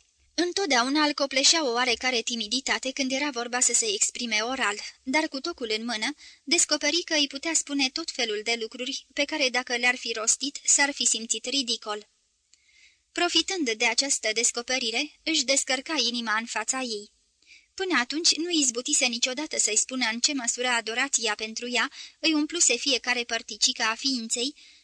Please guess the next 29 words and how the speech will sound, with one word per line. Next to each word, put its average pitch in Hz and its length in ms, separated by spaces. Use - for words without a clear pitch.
încât 330 460
toate 381 220
acțiunile 233 720
lui, 226 160
toate 294 300
gândurile 226 560
lui, 226 220
purtau 339 340
amprenta 262 520
acestui 226 440
sentiment. 226 800
Îi 349 160
scrise 349 420
despre 233 360
viitor, 240 600
despre 294 380
fericirea 269 540
care 240 240
l-aștepta 247 600
și - 140
despre 233 540
recunoștința 269 760
pe 208 120
care 247 240
i-o 220 140
datora 226 440
ei. 240 320
Se 294 240
întreba, 254 680